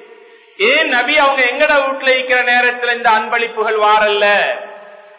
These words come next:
நபியை சந்திக்கிறது விருந்தாளிகள் வாரல்ல, ஆயிஷா மட்டும்தான் பெண்ணா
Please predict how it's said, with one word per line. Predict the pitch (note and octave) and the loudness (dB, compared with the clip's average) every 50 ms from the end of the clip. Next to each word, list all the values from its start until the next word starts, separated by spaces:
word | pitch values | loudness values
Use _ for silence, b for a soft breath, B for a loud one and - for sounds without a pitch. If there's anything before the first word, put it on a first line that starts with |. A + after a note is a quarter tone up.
| - - | -18 -6
நபியை | - - - - C4+ C#4+ D4 C#4 C4 - | -4 -4 -2 0 0 0 2 0 0 0
சந்திக்கிறது | - A3 A#3+ C4+ C#4 C#4+ C#4 - C4 C4 C4 C4+ B3+ B3 | 0 -2 -2 -2 -4 -6 -4 0 0 0 0 0 -4 -6
விருந்தாளிகள் | A#3 A#3+ C4 C#4 C#4 C4+ C4 B3+ B3+ B3 B3 B3 | -4 -4 -4 0 0 2 2 2 2 0 0 0
வாரல்ல, | B3 A#3+ A#3+ B3 B3 A#3+ A#3+ A#3+ A#3+ A#3 A3+ G3 - C#3+ - - - - - - - - - - | 2 2 2 2 2 0 0 2 2 2 2 2 2 0 -2 -6 -10 -12 -14 -16 -18 -16 -6 -2
ஆயிஷா | D#3+ F3 F#3+ F#3+ G#3 G#3 - - G3+ F#3+ F#3+ | 0 0 0 0 -2 -4 -4 -2 -2 -2 -2
மட்டும்தான் | F#3+ F#3 F#3 - - G3+ G3+ G3+ G3+ G#3 G#3+ A3 A#3 B3 B3 A#3+ A#3 | -4 -6 -6 -8 -10 -10 -6 -2 0 2 2 2 2 0 -2 -2 -2
பெண்ணா | G#3+ G3+ G3+ G3 G3+ G3+ G#3 G#3 G#3 F3+ | -4 -4 -2 -4 -2 -2 0 0 0 -2